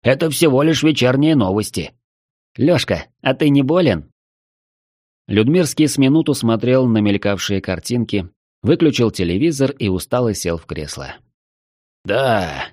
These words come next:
заключил он, "наверняка это сразу не понять. Или мы мало выпили. Ты, кстати, почему не пьёшь?" "Я, Лёшка, теперь на многие вещи смотрю по-другому.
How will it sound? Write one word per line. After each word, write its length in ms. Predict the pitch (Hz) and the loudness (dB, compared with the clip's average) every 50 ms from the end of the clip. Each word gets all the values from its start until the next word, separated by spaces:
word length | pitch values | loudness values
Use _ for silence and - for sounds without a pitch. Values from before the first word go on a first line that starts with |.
| _ _ _ _ | _ _ _ _
заключил 600 | - 87 87 92 - 92 87 80 - 87 82 80 - | -8 -6 -6 -4 -2 -2 -2 -2 -2 -4 -4 -4 -6
он, 200 | - 80 73 65 - _ _ _ _ _ _ _ _ _ _ _ - | -8 -8 -8 -10 -12 _ _ _ _ _ _ _ _ _ _ _ -6
"наверняка 720 | 135 151 151 147 131 117 120 120 117 - - 120 120 117 | -4 0 2 2 2 2 2 2 2 2 2 2 2 4
это 260 | 110 104 90 - 95 | 2 2 0 -2 -2
сразу 380 | - - 90 98 98 95 87 95 | -4 -2 -4 -4 -4 -2 -2 -2
не 140 | 92 87 76 | -2 -2 -4
понять. 580 | - 85 85 95 110 110 90 78 - - - - _ _ _ _ | -6 -6 -6 -4 -4 -4 -4 -6 -10 -14 -16 -18 _ _ _ _
Или 240 | - 107 107 107 104 | -4 -2 0 0 0
мы 180 | 101 104 107 101 | 0 0 0 0
мало 360 | 98 95 101 104 95 90 82 | 0 0 0 0 0 -2 -2
выпили. 540 | 76 95 127 131 127 120 113 110 104 90 - _ _ _ _ _ _ _ - | -2 -2 -2 -2 -2 -4 -2 -2 -4 -6 -8 _ _ _ _ _ _ _ -4
Ты, 120 | 110 110 | -4 -4
кстати, 460 | 98 - - 127 117 98 - 110 104 | -4 -2 -2 -2 -2 0 0 -2 -2
почему 420 | 95 - 107 107 98 147 160 160 135 | -2 -2 -4 -4 -2 -2 0 0 0
не 140 | 101 90 85 | 0 0 -2
пьёшь?" 420 | - 85 78 71 - - - _ _ _ _ _ _ _ _ _ _ _ _ _ _ _ | -6 -8 -8 -8 -10 -12 -16 _ _ _ _ _ _ _ _ _ _ _ _ _ _ _
"Я, 240 | - - - 165 185 | -6 -4 -4 -2 -2
Лёшка, 400 | 180 175 185 185 180 - - 175 | -2 0 0 0 0 0 -2 0
теперь 360 | - 180 160 - 170 165 160 | 0 0 2 2 2 2 4
на 140 | 160 160 156 | 2 2 2
многие 400 | 147 147 156 156 151 147 160 147 | 4 2 2 2 2 2 2 2
вещи 280 | 131 139 147 139 - 151 | 2 2 0 0 0 -2
смотрю 420 | 131 - 131 127 120 107 123 135 - | -2 0 0 -2 0 0 -2 -2 -2
по-другому. 600 | - 110 107 110 104 101 123 135 127 95 - | -2 -2 -2 -2 0 0 0 0 0 -2 -4